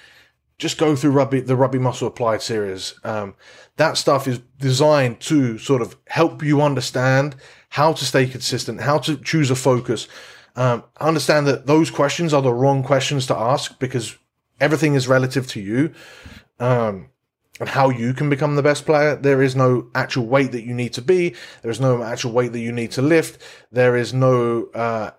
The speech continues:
how many times a week you have to train. There is just what you need to do to become a better player,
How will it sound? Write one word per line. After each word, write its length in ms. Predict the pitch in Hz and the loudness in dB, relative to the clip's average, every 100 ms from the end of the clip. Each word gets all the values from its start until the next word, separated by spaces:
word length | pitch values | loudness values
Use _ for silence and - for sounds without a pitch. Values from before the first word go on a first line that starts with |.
| _ | _
how 160 | 123 135 | -4 -2
many 200 | 127 120 | 0 -2
times 300 | - 120 117 | -2 -2 -2
a 20 | |
week 220 | 127 135 | -2 -2
you 120 | 123 | -4
have 260 | 117 151 131 | -4 -4 -4
to 80 | 123 | -8
train. 460 | - 196 175 165 139 - - _ | -2 0 2 -2 -6 -18 -20 _
There 260 | 147 160 | 2 4
is 200 | 156 156 | 4 2
just 320 | - 147 147 - _ _ _ 123 | 0 -2 -2 -8 _ _ _ 0
what 300 | 156 165 139 | 2 2 0
you 240 | 165 175 | -2 0
need 300 | 151 165 156 | 0 0 0
to 80 | 156 | 0
do 260 | 139 165 | 2 2
to 140 | 139 127 | 0 -2
become 260 | 135 151 | -2 2
a 80 | 139 | 2
better 240 | 127 127 117 | 2 0 0
player, 480 | 143 139 135 127 | -2 2 2 0